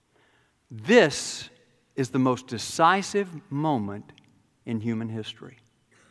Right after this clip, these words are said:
Here is where divine love for man and divine hatred for sin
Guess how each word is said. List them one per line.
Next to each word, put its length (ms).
Here 260
is 200
where 200
divine 840
love 340
for 160
man 720
and 160
divine 560
hatred 500
for 160
sin 680